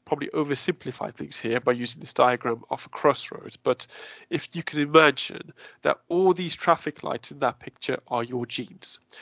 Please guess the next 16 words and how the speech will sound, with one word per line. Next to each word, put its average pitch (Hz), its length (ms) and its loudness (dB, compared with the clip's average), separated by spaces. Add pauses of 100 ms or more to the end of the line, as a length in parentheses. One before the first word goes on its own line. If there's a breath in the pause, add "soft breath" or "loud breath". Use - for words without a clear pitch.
(400 loud breath)
Um, 139 240 6
so 143 160 4
your 143 200 2
genes 185 360 -2
do 156 160 0
not 131 160 2
change, 127 600 -2
but 143 100 2
what 139 260 0
we 139 100 -2
can 185 400 2
do 147 300 0 (160)
is - 160 -6
change 123 280 -2
the 135 80 -6
switch, - 440 0